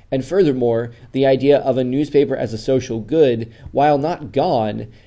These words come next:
has been eroded by different concepts of how content works,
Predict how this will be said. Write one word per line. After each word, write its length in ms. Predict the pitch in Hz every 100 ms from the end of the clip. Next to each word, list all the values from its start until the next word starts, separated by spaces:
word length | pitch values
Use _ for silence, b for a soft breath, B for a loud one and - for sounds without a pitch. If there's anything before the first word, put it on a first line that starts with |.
| b
has 300 | 139 143 117
been 340 | 117 127 123 127
eroded 520 | 127 127 143 135 113
by 200 | 117 117
different 440 | 113 143 143 135
concepts 580 | - 117 120 117 113 110 -
of 140 | 117 107
how 380 | - 117 113 107
content 640 | - 120 117 113 104 107
works, 460 | 110 95 - -